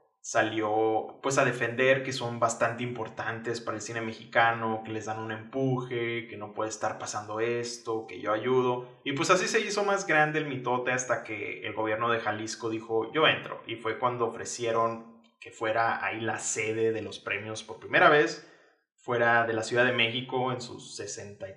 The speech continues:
cuatro entregas. Y dice que es para descentralizar todo esto, ¿no? Del cine que,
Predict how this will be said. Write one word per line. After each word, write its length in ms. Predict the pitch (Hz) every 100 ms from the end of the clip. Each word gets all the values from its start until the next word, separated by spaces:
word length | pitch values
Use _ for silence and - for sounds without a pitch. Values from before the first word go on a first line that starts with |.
| -
cuatro 460 | 107 113 127 123
entregas. 720 | 120 113 107 110 131 135 - - - _ _
Y 160 | - 143
dice 180 | 180 -
que 200 | 196 208
es 80 | 202
para 480 | 247 240 233 233
descentralizar 1120 | 196 175 175 160 156 131 - 117 117 - - -
todo 240 | 120 113
esto, 240 | - - 113
¿no? 160 | 110
Del 160 | 110 104
cine 400 | - 107 104 104
que, 400 | - - -